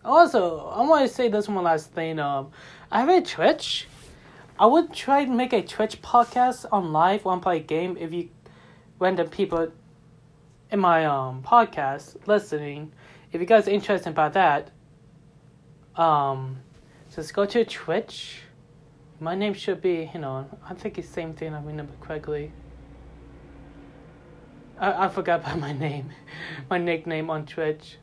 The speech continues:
I never paid. Okay, it's Snoop Wolfcat. It's lowercase, every single lowercase as Snoop Wolfcat, including YouTube as well, Snoop Space Wolfcat. That's all. But anyway,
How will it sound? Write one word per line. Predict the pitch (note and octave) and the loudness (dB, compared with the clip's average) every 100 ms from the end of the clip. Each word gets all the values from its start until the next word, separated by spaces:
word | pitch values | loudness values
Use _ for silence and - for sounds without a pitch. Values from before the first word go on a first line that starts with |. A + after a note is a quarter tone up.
| - | -16
I | G#3+ A3+ | 0 2
never | B3 | 2
paid. | G3 F3 - G#3 | -4 -8 -2 -2
Okay, | G3+ E3+ - - - - | 0 -4 -6 -18 -14 0
it's | G#3 - | 0 0
Snoop | - F#3+ G3 B3+ - - | -4 -2 0 0 -2 -14
Wolfcat. | F#3+ G3 G#3 - - D#3 C#3+ B2+ | -2 4 4 2 -10 -8 -8 -10
It's | - - - - | -18 -20 -20 -8
lowercase, | G3+ G3+ G#3 - D#3+ D3 - | 4 6 6 4 -2 -2 0
every | G#3 G#3+ | 0 0
single | A3+ G#3 G3 | 0 2 2
lowercase | F#3+ E3+ - D3+ C#3 - - - | 4 0 -2 -8 -8 -12 -20 -6
as | D#3 D#3 | -6 -6
Snoop | - F#3 F3+ F3 - - - - - - | -8 -2 -2 -2 -14 -20 -20 -20 -20 2
Wolfcat, | F3+ E3+ - C#3+ C#3 - - - - | 2 2 -2 -2 -2 -10 -20 -20 -14
including | - F#3 F3 G#3 F3+ | -4 -2 2 2 2
YouTube | G3 A#3+ - E3 C#3+ | 2 0 0 -4 0
as | D#3+ D3+ | 0 0
well, | D#3+ C#3+ | -4 -6
Snoop | - G#3 A#3+ | 2 4 4
Space | - - E3+ E3+ | 0 -4 -2 -2
Wolfcat. | F#3 D#3 - D#3+ C3+ - - - - - - - - - - - - - | -2 -2 -2 -4 -4 -6 -18 -20 -20 -20 -20 -20 -20 -20 -20 -20 -14 0
That's | F3 A3+ | 2 4
all. | E3+ C#3+ - - - - - - - - - - - - - - - - - - - - - - - - - - - - | 2 2 -6 -20 -20 -20 -20 -20 -20 -20 -20 -20 -20 -20 -20 -20 -20 -18 -20 -20 -20 -20 -20 -20 -20 -20 -20 -20 -20 -8
But | F3+ G3 | -4 0
anyway, | A3+ F#3 D#3+ D#3 | 2 2 0 -2